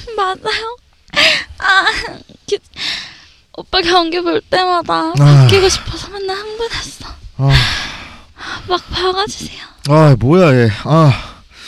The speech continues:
Speaker 2: 어, 완전 쪼여. 어.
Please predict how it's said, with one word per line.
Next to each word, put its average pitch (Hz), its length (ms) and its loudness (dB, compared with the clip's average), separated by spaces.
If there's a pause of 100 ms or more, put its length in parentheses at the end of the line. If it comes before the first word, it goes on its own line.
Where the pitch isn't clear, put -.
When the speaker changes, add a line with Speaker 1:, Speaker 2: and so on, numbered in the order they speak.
(720)
Speaker 2:
어, 147 80 6
완전 175 300 6
쪼여. 165 280 6 (1900)
어. 139 180 6